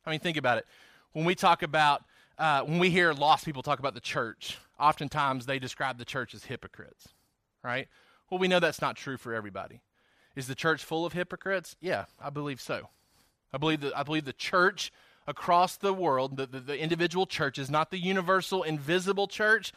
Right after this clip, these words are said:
but the visible church, it's full of people who are not born again. It's full of people who, who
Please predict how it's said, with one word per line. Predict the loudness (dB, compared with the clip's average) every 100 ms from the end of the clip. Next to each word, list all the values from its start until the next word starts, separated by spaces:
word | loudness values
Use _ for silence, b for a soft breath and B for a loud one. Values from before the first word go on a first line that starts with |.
| b b
but | -4 -2
the | -2
visible | -2 0 2 2 0
church, | 0 2 4 4 0 -16 b b b
it's | -10
full | 0 2 2
of | 0
people | -4 -2 -2
who | 0 0
are |
not | 0 -2 -2
born | -6 -6
again. | -6 -8 -10 -14 _ _ _ _ _ _ _
It's | -14
full | 2 6 6
of |
people | 4 -4 -2 -2
who, | -2 0 2 2 -4 b b b
who | -2 0 0